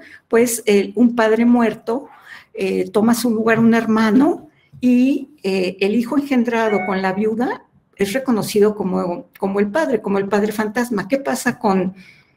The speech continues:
estas instituciones actualmente? Bueno, pues tenemos que mediante la criopres-, eh, la vitrificación o criopreservación de esperma,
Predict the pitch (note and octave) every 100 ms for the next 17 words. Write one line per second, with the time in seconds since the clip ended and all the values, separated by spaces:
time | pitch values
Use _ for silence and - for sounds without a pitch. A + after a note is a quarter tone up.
0 | - - G#3 A#3 A#3+ F#3 - G#3 G3+ -
1 | G#3+ G#3+ F#3+ - G3+ G#3 A3 C4+ C#4 -
2 | G3 G3+ C#4 C#4 F#3+ - G3+ G#3 A3 A#3
3 | - - - G#3+ G#3+ A3 G#3+ G3+ F3+ F3+
4 | F#3 F#3 F#3 G3 G3 G3 G3 - - F#3
5 | F3 E3+ - F#3+ C4+ - - G#3 G3+ F#3+
6 | - G#3 G#3 A3+ G3+ D3+ - - - -
7 | G3+ G3+ G3 G3 G3 F#3+ - A3 A#3 A#3+
8 | - A3+ G#3 G#3+ D4